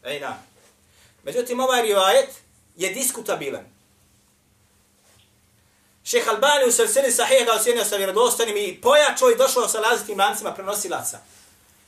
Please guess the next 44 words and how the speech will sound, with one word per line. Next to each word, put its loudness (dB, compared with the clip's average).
Drugi, -6
kaže -2
on, -4
Sahih -2
vjerodostan, -2
drugi -4
su -6
rekli -4
da 0
je -4
Hasan -2
dobar, 0
reći, 0
treći -2
su -4
rekli 2
da 2
je -2
Hasan 0
li -4
gajrihi, 4
dobar 0
zbog -2
mnošta -2
puteva, 0
može -6
poslužiti -8
kao -4
dokaz. -2
Treći 2
su 2
rekli 2
da 2
je 0
Mursel 2
Sahih, 2
kao 2
govor 4
ashaba, 0
neka -2
govor 0
poslanika -2
sa -6
sveme, 0